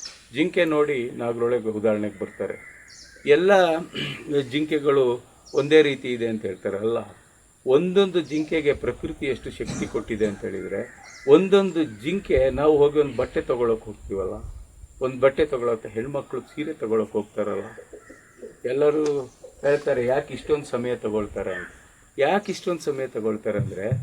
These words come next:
ಬುದ್ಧಿವಂತರಿದ್ದಾರೆ, ಅವರು ಪ್ರತಿಯೊಂದು ಆ ಸೀರೆ ಮೇಲೆ ಇರ್ತಕ್ಕಂಥ ಪ್ರತಿಯೊಂದು ಬೊಟ್ಟನ್ನು ಕೂಡ ಅವರು ಗಮನಿಸ್ತಾರೆ, ಅದಕ್ಕೆ ಸಮಯ ಹಿಡಿತದೆ. ಅದೇ ರೀತಿ ನಾವು ವನ್ಯಜೀವಿಯನ್ನು ಪ್ರೀತಿ ಮಾಡಬೇಕು ಅಂತ ಹೇಳಿದರೆ,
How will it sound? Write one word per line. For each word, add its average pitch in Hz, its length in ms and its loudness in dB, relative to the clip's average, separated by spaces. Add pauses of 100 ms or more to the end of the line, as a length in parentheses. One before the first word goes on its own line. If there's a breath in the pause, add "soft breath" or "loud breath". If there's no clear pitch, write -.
(300)
ಬುದ್ಧಿವಂತರಿದ್ದಾರೆ, 120 1080 -4 (380 loud breath)
ಅವರು 139 220 4
ಪ್ರತಿಯೊಂದು 151 760 2
ಆ 120 60 0
ಸೀರೆ 156 340 -6
ಮೇಲೆ 123 300 -2
ಇರ್ತಕ್ಕಂಥ 113 460 -6
ಪ್ರತಿಯೊಂದು 135 560 -6
ಬೊಟ್ಟನ್ನು 135 480 -8
ಕೂಡ 120 200 -6
ಅವರು 101 340 -2
ಗಮನಿಸ್ತಾರೆ, - 540 -16 (1160)
ಅದಕ್ಕೆ 147 280 -6
ಸಮಯ 117 280 -12
ಹಿಡಿತದೆ. 101 720 -14 (480)
ಅದೇ 170 260 6
ರೀತಿ 147 360 -2
ನಾವು 110 240 -2
ವನ್ಯಜೀವಿಯನ್ನು 143 680 -2
ಪ್ರೀತಿ 120 320 -10
ಮಾಡಬೇಕು 104 480 -6
ಅಂತ 92 120 -12
ಹೇಳಿದರೆ, 92 580 -10